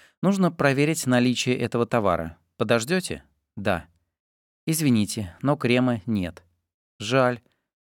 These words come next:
Не расстраивайтесь. Может, вам предложить что-то другое? Что? В наличии есть хорошие детские лосьоны. Мне нужен для чувствительной кожи.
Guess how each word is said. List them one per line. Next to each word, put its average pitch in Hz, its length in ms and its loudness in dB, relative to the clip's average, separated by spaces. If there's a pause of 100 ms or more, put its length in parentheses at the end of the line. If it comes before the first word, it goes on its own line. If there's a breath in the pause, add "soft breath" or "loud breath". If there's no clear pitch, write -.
(100)
Не 143 140 4
расстраивайтесь. 147 800 0 (340 soft breath)
Может, 151 320 2
вам 147 160 4
предложить 127 480 0
что-то 127 340 -2
другое? 110 600 -2 (360)
Что? 156 400 -2 (720)
В 110 100 -6
наличии 147 400 2
есть 123 400 -2
хорошие 135 540 0
детские 120 420 0
лосьоны. 101 560 -2 (360)
Мне 175 220 4
нужен 165 420 4
для 131 280 2
чувствительной 110 720 -4
кожи. 85 420 -4